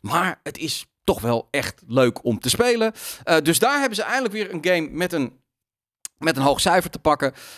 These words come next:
Maar, eh, die andere games, dat, dat zijn, eh, je weet het, Skull and Bones, Beyond Good and Evil, draait allemaal niet helemaal lekker. En nu is ook nog eens een keer de game director, en dat is eigenlijk de hoogste baas als het gaat om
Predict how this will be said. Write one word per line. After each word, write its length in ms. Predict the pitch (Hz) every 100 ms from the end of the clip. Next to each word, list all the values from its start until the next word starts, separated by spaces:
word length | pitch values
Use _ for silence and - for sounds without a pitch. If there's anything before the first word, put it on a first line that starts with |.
| -
Maar, 480 | - 143 208 262 240
eh, 440 | - 196 190 185 180 - _ _ - - - -
die 360 | 160 131 180 190 -
andere 440 | 202 277 269 220
games, 360 | 170 233 254 -
dat, 140 | 220 214 - - - - - -
dat 200 | 196 185
zijn, 180 | 226 214
eh, 220 | - 240 -
je 100 | 202
weet 200 | 226 254
het, 220 | 262 -
Skull 220 | - 240
and 100 | 247
Bones, 420 | 233 254 262 - -
Beyond 420 | - 175 214 247 208
Good 120 | 240
and 80 | 233
Evil, 420 | 247 247 226 _ _
draait 400 | - 160 208 233
allemaal 180 | 220 233
niet 80 | 220
helemaal 200 | 214 220
lekker. 320 | 220 214 220
En 260 | 196 196 185
nu 160 | 190
is 180 | 180 175
ook 140 | 196
nog 100 | 220
eens 80 | 202
een 60 | 175
keer 300 | 190 190 175 - -
de 340 | - 131 175 135 _ _ _ _ _ - 120
game 320 | 170 247 277
director, 500 | 240 226 226 - 226
en 60 | 156
dat 120 | 233
is 60 |
eigenlijk 680 | - 160 226 254 156 208 127
de 120 | 123 170
hoogste 600 | 113 131 214 - - 165
baas 600 | 120 175 214 - - -
als 160 | 170 165
het 100 | 151
gaat 300 | 180 147 -
om 320 | 190 175 113